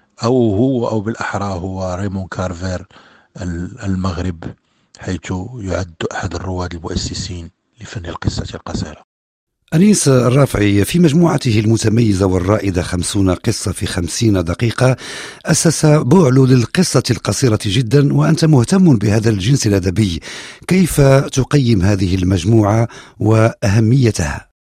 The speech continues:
Speaker 1: من دون شك، آه، الأستاذ الراحل محمد إبراهيم بوعلو هو المؤسس الفعلي للنوع، آه، القصة القصيرة جدًا في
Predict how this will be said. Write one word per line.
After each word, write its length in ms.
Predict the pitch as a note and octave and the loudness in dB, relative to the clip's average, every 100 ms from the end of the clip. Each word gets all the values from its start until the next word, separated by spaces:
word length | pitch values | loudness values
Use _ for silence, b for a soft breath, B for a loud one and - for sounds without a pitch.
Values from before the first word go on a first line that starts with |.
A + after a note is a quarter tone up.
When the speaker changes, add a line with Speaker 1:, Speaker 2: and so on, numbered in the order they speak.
| - | -8
Speaker 1:
من 160 | A2+ G#2+ | -6 -2
دون 240 | A#2 A#2 | -4 -4
شك، 400 | - D#3+ - - | -4 -4 -6 -8
آه، 640 | G#2+ G#2 G2 F#2+ F2+ F2+ F#2 _ | -4 -2 -4 -6 -10 -12 -18 _
الأستاذ 460 | - - - G#2 F2 F#2+ | -16 -6 -4 -4 -6 -8
الراحل 1080 | F2+ F2 E2+ - G#2 F#2+ F#2 F2+ F2 E2+ E2 | -8 -10 -14 -14 -12 -8 -8 -8 -10 -12 -14
محمد 220 | - F#2+ | -10 -10
إبراهيم 320 | E2 F2 F2+ | -8 -8 -8
بوعلو 520 | F2 F2 F2+ A2 C3 - | -10 -10 -6 -6 -6 -10
هو 920 | F#2 F2 G2 G2+ F#2+ F#2+ F#2 F#2 F#2 - _ _ | -12 -8 -6 -4 -4 -6 -8 -12 -16 -20 _ _
المؤسس 340 | - - - - | -12 -6 -6 -6
الفعلي 400 | - - G2+ A2+ | -10 -8 -6 -4
للنوع، 1080 | G#2 F#2 F2+ F2 F2 F2 F2+ F#2+ G2 G2 E2+ | -4 -6 -8 -12 -14 -18 -16 -8 -6 -6 -6
آه، 560 | F2+ F2+ F2+ F#2+ - - _ | -12 -14 -16 -18 -20 -20 _
القصة 280 | - - G2 | -10 -6 -6
القصيرة 440 | - - F#2 F2 F2+ | -6 -6 -6 -8 -16
جدًا 320 | E2 - F2+ | -14 -10 -10
في 440 | - - F2 E2+ | -12 -16 -16 -18